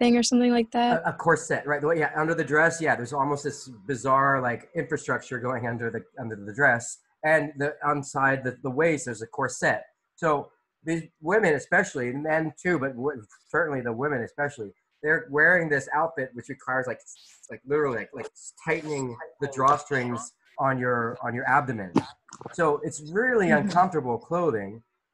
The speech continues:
Speaker 2: um, especially if you're thinking about going out into the park and wearing it. And I think the girl, little girl's outfit is, seems like a, a comfortable dress, but I certainly wouldn't wanna grow up and have to wear any of these outfits, uh, the women are wearing.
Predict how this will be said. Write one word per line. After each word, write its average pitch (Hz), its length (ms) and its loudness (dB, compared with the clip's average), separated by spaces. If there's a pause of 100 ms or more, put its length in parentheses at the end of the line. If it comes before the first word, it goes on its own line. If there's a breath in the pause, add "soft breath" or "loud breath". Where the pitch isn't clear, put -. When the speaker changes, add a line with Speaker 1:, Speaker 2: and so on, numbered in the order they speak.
(100)
Speaker 2:
um, 123 440 0
especially 190 440 0
if 151 80 -4
you're 143 80 -2
thinking 143 200 -4
about 135 140 0
going 139 240 0
out 131 140 -2
into 123 180 -12
the 113 80 -10
park 139 480 0 (840)
and 147 180 0
wearing 156 420 6
it. 123 260 -4
And 147 200 0
I 147 60 0
think 170 200 -8
the 151 80 -2
girl, 185 380 0
little 170 180 0
girl's 185 320 0
outfit 135 580 -2
is, 139 240 -6
seems 139 200 -4
like 123 100 -2
a, 110 200 -6
a 135 60 -8
comfortable 135 880 -6
dress, 117 400 0 (180)
but 135 60 -8
I 135 40 -4
certainly 180 300 -6
wouldn't 151 240 -6
wanna 135 200 -4
grow 131 140 -2
up 131 80 -4
and 127 80 -4
have 123 140 -2
to 123 60 -8
wear 120 320 -2
any 160 140 -6
of 139 60 -4
these 156 200 -4
outfits, 120 480 -4 (400)
uh, 123 240 -2 (100)
the 135 60 -6
women 165 200 -2
are 131 100 2
wearing. 110 520 -2